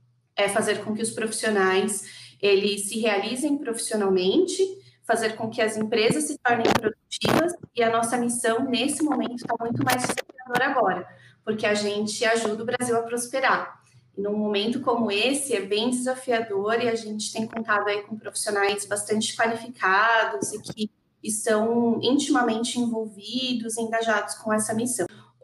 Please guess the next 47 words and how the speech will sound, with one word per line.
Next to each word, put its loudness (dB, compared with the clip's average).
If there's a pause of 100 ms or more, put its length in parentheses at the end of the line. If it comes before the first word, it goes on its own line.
(140)
É, 4
o 0
que -4
eu 6
acho 2
super -2
legal, 2
assim, -4
o -6
que, -8 (240)
é, -8
faz 0
eu 0 (280)
abrir -2
os 0
olhos 2
todos -4
os -2
dias 2
e -4
pensar 2
em 4
trabalhar, 2
né, 4
quando -8
a -12
gente -8
fala -4
de -10
missão, -4
de -6
empresa, -6
de -14
propósito, 0 (540)
é -2
que -4
setecentas 2
pessoas -2
por -4
dia 0
conseguem 2
emprego 0
usando 0
o -6
site -4
da 0
Cato. -4